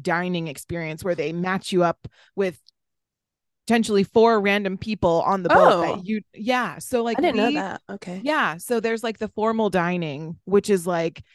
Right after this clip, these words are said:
Speaker 1: they have round tables and
Speaker 2: Mm-hmm.
Speaker 1: they match you up with two other couples from,
Speaker 2: Hmm.
Speaker 1: 'cause there was only two of us. Like, if we had had, like, a
Speaker 2: Right.
Speaker 1: family or something, it would have been different. But they matched us up with two other couples for dinner. And, like, in theory,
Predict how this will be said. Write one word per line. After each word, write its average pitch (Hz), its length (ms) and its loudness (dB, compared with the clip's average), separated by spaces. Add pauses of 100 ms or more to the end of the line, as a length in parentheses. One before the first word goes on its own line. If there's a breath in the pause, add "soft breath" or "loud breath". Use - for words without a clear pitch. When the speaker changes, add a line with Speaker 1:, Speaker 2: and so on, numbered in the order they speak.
(360 soft breath)
Speaker 1:
they 226 120 0
have 202 260 -2
round 180 300 -4
tables 135 680 -2
and 175 320 0
Speaker 2:
Mm-hmm. 180 40 -4
Speaker 1:
they 165 100 -2
match 165 300 -2
you 214 80 4
up 180 180 2
with 160 160 0 (520)
two 269 260 -2
other 190 200 0
couples 170 680 -4 (100)
from, 185 460 2
Speaker 2:
Hmm. 190 120 -4 (240)
Speaker 1:
'cause 233 140 4
there 233 100 6
was 226 80 2
only 240 180 0
two 214 140 2
of 175 80 2
us. 170 140 0
Like, 214 120 -2
if 240 140 0
we 277 120 -4
had 233 100 4
had, 190 260 2
like, 180 160 -2
a - 80 -4
Speaker 2:
Right. 104 160 4
Speaker 1:
family 175 380 -2
or 165 40 -2
something, 160 320 -6
it 131 80 -4
would 143 100 -2
have 135 60 -4
been 147 140 -4
different. 151 340 -6
But - 180 0 (1200 loud breath)
they 220 200 0
matched 226 260 -2
us 262 120 -6
up 220 140 -4
with 202 180 -8
two 269 200 -2
other 220 180 2
couples 180 460 0 (260 loud breath)
for 202 160 -2
dinner. 170 440 0 (260 loud breath)
And, 202 180 0
like, 190 300 0
in 214 140 0
theory, 202 680 2